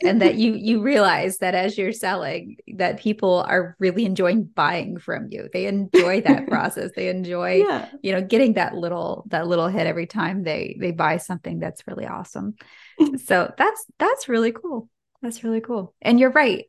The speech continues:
Speaker 1: It can get, like, you have so many options with Black Friday. So whether you
Speaker 2: Mm-hmm.
Speaker 1: love selling or you're trying to get your selling legs on, um, it can get really overwhelming with trying to figure out, okay, just what exactly am I doing? How much is too
Speaker 2: Mm-hmm.
Speaker 1: much?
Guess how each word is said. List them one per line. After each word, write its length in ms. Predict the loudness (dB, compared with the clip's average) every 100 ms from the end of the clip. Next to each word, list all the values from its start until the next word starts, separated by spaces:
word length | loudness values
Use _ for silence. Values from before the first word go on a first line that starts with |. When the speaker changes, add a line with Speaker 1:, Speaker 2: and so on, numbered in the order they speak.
| -2
Speaker 1:
It 240 | 0 0
can 320 | 2 4 4
get, 300 | 2 0 0
like, 200 | -2 -4
you 80 | -4
have 160 | -6 -6
so 120 | -6
many 140 | -4 -4
options 360 | -4 -4 -8
with 160 | -8 -4
Black 240 | -4 -4
Friday. 380 | -4 -4 -4 -6
So 200 | -4 -6 -8 -10
whether 240 | -6 -4
you 140 | -4 -4
Speaker 2:
Mm-hmm. 100 | -4
Speaker 1:
love 160 | -4
selling 420 | -6 -6 -4 -6 -6
or 500 | -4 -2 -4 -6 -12 -14
you're 460 | -8 -6 -4 -6 -10 -8
trying 320 | -4 -4 -4 -6
to 380 | -6 -6 -8 -10 -6
get 220 | -6 -4
your 140 | -6
selling 400 | -4 -4 -2 -4
legs 280 | -4 -6 -6
on, 260 | -4 -4 -6 -12 -20 -20 -8 2
um, 440 | 4 4 2 -6 -14 _ _ _
it 160 | 2 6
can 140 | 6
get 140 | 6 6
really 240 | 6 6
overwhelming 800 | 4 2 0 0 0 -4 -8 -6
with 180 | -6 -4
trying 200 | -2 -2
to 40 |
figure 280 | -2 -2 0
out, 140 | 2
okay, 360 | 0 -2 -6 -4
just 260 | 0 2 2
what 200 | 2 2
exactly 640 | 2 -2 -2 -4 -6 -4
am 100 | -4 -4
I 100 | -6
doing? 300 | -6 -6 -4
How 160 | -4 -2
much 280 | -2 -4
is 100 | -4
too 240 | -4 2 4
Speaker 2:
Mm-hmm. 100 | 8
Speaker 1:
much? 460 | 8 6 4 -4